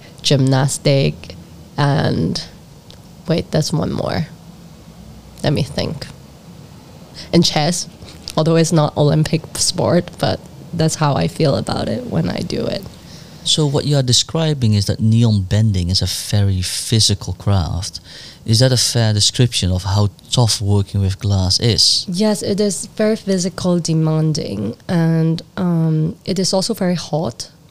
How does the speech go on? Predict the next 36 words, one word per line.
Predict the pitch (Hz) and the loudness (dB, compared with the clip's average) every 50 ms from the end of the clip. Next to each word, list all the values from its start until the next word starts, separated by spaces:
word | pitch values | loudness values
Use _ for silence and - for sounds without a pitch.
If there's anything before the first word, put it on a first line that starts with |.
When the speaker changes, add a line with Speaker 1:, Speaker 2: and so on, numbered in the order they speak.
| - - _ _ - | -20 -20 _ _ -6
Speaker 1:
whenever | 180 175 170 165 170 170 180 | -2 0 0 2 0 2 0
you're | 180 170 160 170 160 | 0 2 2 2 2
doing | 147 151 160 160 160 165 160 160 | 2 2 2 2 2 2 2 2
neon | 156 165 170 165 165 165 165 160 | 2 2 0 2 2 2 2 2
bending. | 156 156 156 165 185 208 247 285 277 - - _ - - - - - _ - - - - - - - - - - - | 2 2 2 2 2 0 -2 -2 -4 -8 -14 _ -20 -20 -20 -20 -20 _ -20 -20 -20 -20 -20 -14 -14 -14 -10 -2 2
Um, | 180 170 165 165 160 160 160 165 165 165 160 - - - - - - - _ - - - - - _ - | 2 4 4 4 4 4 4 2 0 0 -4 -8 -20 -20 -20 -20 -20 -20 _ -20 -20 -20 -20 -18 _ -2
but | 226 233 | 0 0
at | - | 0
the | - 226 | 0 -2
same | - - - 262 277 277 | -4 -2 -2 0 0 0
time, | - - 233 226 226 226 226 | -2 -2 0 0 0 0 -2
I | - - 185 170 | -2 -2 -2 -2
think, | 160 - - 190 185 180 185 185 175 175 - | -2 -4 -4 -2 0 0 2 0 -2 -2 -4
um, | 196 - - 160 160 160 160 160 156 156 156 156 156 156 160 170 175 - - - - - - - - _ _ - _ _ _ - - - - - - | -6 -2 0 0 0 0 0 0 0 0 0 0 0 -2 -2 -4 -6 -8 -12 -20 -20 -20 -20 -20 -20 _ _ -20 _ _ _ -20 -20 -20 -20 -14 -8
once | 185 190 175 202 220 240 247 - - | -4 -2 0 2 2 2 0 0 0
you're | 175 170 165 | 0 2 2
in | 160 - 160 160 160 | 2 0 0 0 2
it, | 160 170 175 - | 2 0 0 -2
once | - 180 190 196 185 | -2 -2 -2 -2 -2
you're | - 165 | -2 -2
in | - - 160 156 | -2 0 -2 -2
the | 151 147 | -2 -2
zone, | 139 - - 135 123 151 160 165 190 202 196 - - | -4 -2 -4 -2 -2 -2 -2 -4 -4 -6 -10 -12 -8
I | - 165 160 165 165 165 165 | -6 -4 -2 -2 -2 -4 -4
personally | - 170 156 156 175 170 170 170 170 170 180 - | -4 -4 -4 -2 -2 -2 -2 0 0 -2 -2 -2
enjoy | - 175 156 156 156 151 156 156 160 | -2 -2 -2 0 0 0 0 0 -2
it | 165 | -2
so | 160 - - 160 156 156 | -2 -2 -2 -2 -2 -2
much | 151 156 - - 196 - - - - - - - - - | -2 -4 -4 -6 -6 -8 -10 -16 -20 -20 -20 -20 -10 -6
that | 156 - - | -6 -6 -4
I | - 175 175 | -4 -4 -4
would | 156 156 160 160 | -2 -2 -2 -4
almost | - - 165 170 175 175 175 170 - - | -4 -4 -4 -2 -2 -2 -2 -4 -6 -4
forget | 156 151 147 156 156 156 - | -4 -4 -2 -2 -4 -4 -4
about | - - - - - - - | -6 -10 -10 -10 -10 -8 -10
it. | - 233 - - | -10 -14 -14 -18